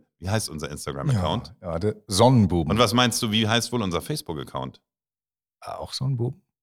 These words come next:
Speaker 1: Wär's nicht geil, wenn der anders heißen würde, sowas wie Lichtjungs oder so? Nein, der heißt natürlich auch Sonnenbuben.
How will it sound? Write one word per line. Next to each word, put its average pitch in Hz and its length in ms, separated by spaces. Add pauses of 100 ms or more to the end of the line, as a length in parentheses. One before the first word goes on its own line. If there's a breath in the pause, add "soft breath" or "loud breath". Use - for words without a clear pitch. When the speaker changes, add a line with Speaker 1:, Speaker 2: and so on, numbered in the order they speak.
(140)
Speaker 1:
Wär's 110 220
nicht 120 160
geil, 107 180
wenn 107 120
der 98 100
anders 98 280
heißen 76 260
würde, 76 200
sowas 87 300
wie 80 60
Lichtjungs 87 760
oder 87 200
so? 120 240 (180 soft breath)
Nein, 180 180
der 131 100
heißt 151 140
natürlich 151 360
auch 156 140
Sonnenbuben. 104 600